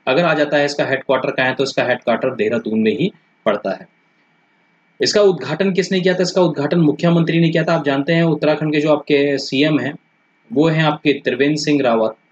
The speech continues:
और त्रिवेंद्र सिंह रावत आपके नौवें नंबर के मुख्यमंत्री हैं। अगर आपके person में पूछेगा तो आठवें नंबर के मुख्यमंत्री हैं। इन्होंने शपथ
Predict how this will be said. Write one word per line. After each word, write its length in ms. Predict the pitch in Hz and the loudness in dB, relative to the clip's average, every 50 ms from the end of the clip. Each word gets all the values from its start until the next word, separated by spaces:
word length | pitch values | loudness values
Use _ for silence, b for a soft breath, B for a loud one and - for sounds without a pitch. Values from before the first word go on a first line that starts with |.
| _ - | _ -6
और 100 | 127 127 | -6 -4
त्रिवेंद्र 380 | - 147 147 160 170 170 160 | -2 -2 0 0 0 0 0
सिंह 160 | 175 180 170 | -2 -2 0
रावत 320 | 160 151 143 147 151 147 151 | 0 2 2 0 0 0 0
आपके 260 | 147 147 - - 151 | -2 0 0 -2 0
नौवें 420 | 131 113 113 123 131 139 160 175 | 0 0 0 0 0 0 0 0
नंबर 380 | 170 147 139 135 135 139 151 151 | 0 0 0 -2 0 0 -2 -2
के 100 | 156 160 | -2 -2
मुख्यमंत्री 600 | 143 135 135 - 135 127 127 120 117 - 120 117 | -2 -2 -4 -4 -4 -4 -4 -4 -6 -4 -4 -4
हैं। 160 | 143 175 - _ - 135 | -4 -4 -8 _ -4 -4
अगर 200 | 139 143 165 165 | 0 0 2 0
आपके 240 | 160 - - 165 | 0 0 -2 -4
person 500 | 160 - - - 123 - - - 185 190 | -4 -2 0 -2 -2 0 0 -2 0 0
में 180 | 190 190 190 175 | 2 0 0 0
पूछेगा 440 | - 175 165 - 160 160 160 175 180 | 0 0 0 0 0 0 0 0 0
तो 140 | 175 175 139 | -2 -4 -4
आठवें 440 | - - 131 131 131 - 165 156 | -4 -4 -4 -4 -2 -2 0 0
नंबर 280 | 147 135 123 117 113 110 | 0 0 0 0 -2 -2
के 120 | - 160 | -2 -2
मुख्यमंत्री 600 | 156 127 - - - 120 107 104 101 98 - 95 | -2 -2 -4 -4 -4 -4 -4 -4 -6 -8 -10 -12
हैं। 160 | 90 87 _ _ _ _ _ _ _ _ _ _ _ _ _ _ _ _ _ _ _ _ _ - 151 | -14 -14 _ _ _ _ _ _ _ _ _ _ _ _ _ _ _ _ _ _ _ _ _ -2 0
इन्होंने 280 | 156 175 180 185 202 | 2 2 4 2 2
शपथ 400 | 196 - 170 165 - 185 185 - | 0 -2 -4 -2 0 -2 -2 -2